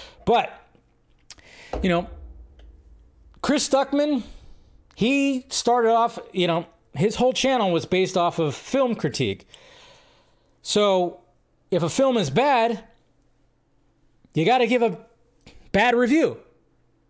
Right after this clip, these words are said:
So I see that. I see when people are like, "Hey, wait a minute. You're supposed to do this. This is a part of your thing." And that's, that's what he started off as. And, and, and I've seen him do that before.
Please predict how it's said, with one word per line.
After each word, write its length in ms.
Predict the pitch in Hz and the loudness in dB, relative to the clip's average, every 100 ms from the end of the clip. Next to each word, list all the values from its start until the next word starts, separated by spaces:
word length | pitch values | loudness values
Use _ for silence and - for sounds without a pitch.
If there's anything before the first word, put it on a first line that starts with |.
| _ _ _ _ | _ _ _ _
So 160 | - 185 | -4 0
I 80 | 202 | 0
see 240 | - 277 | 2 2
that. 380 | 269 311 - - _ _ _ _ - | 2 2 -2 -12 _ _ _ _ -4
I 80 | 170 | -2
see 160 | 247 | 0
when 120 | 247 | 0
people 280 | 226 240 233 | 0 0 2
are 40 | 220 | 2
like, 200 | 208 202 | 2 2
"Hey, 100 | 208 | 2
wait 180 | 247 | 2
a 60 | 254 | 2
minute. 320 | 175 196 226 - _ _ - - - | 0 -2 -4 -12 _ _ -20 -20 -12
You're 100 | - | -6
supposed 240 | - 240 226 | 0 0 0
to 60 | |
do 180 | 196 254 | 0 2
this. 480 | 269 247 139 - - - - - | 2 2 0 -4 -6 -14 -20 -10
This 160 | - 170 | -6 -2
is 140 | 220 | -2
a 40 | - | -2
part 240 | - 247 | 0 2
of 40 | 233 | 2
your 80 | |
thing." 220 | 208 294 180 | 0 0 0
And 80 | |
that's, 260 | 196 254 - - - - | 0 -2 -6 -12 -20 -6
that's 220 | 175 208 | -2 0
what 100 | 226 | 0
he 60 | 240 | 0
started 280 | - 247 233 | 2 2 4
off 220 | 285 - | 2 2
as. 220 | 143 117 | -2 0
And, 200 | 185 185 185 | 0 -2 0
and, 260 | 202 196 - | -2 -4 -4
and 120 | 185 | -2
I've 280 | 208 175 - _ _ _ | 0 -2 -8 _ _ _
seen 360 | - - 302 339 | -8 0 2 2
him 400 | 185 180 165 156 - - - | 2 2 0 -4 -10 -20 -4
do 240 | 120 311 | 2 2
that 220 | 339 131 | 2 0
before. 480 | - - 135 104 - | -2 -6 -4 -4 -6